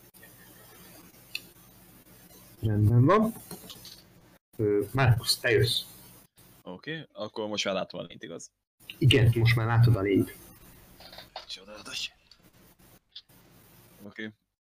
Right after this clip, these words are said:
Speaker 2: Má-, Markus megvillantja a gyűrűjét, és, ö, elmondja a mag-, a varázslatot Umbra Manus Tembre, és megjelenik a Shadow Grasp, egy hatalmas nagy árnyékkéz lesújt a ködre.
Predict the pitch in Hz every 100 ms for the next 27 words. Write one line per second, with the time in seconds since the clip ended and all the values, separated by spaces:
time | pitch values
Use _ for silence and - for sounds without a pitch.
0 | _ 104 104 104 101 104 101 98 98 -
1 | 101 98 95 95 95 92 90 - 95 92
2 | 90 131 143 135 117 107 - - _ _
3 | - - - - - - - _ _ -
4 | - - 98 95 - 95 92 90 _ _
5 | _ _ - - 98 101 95 95 92 101
6 | 98 _ 90 95 98 95 90 - - -
7 | 101 92 92 - 92 92 - - _ -
8 | 101 92 92 - 95 92 92 92 90 92
9 | _ - - 113 107 101 104 - - _
10 | _ _ - _ _ - _ - 98 95
11 | 95 92 95 92 92 92 - 90 - -
12 | - - - - - - _ _ _ _
13 | _ _ _ _ _ - - -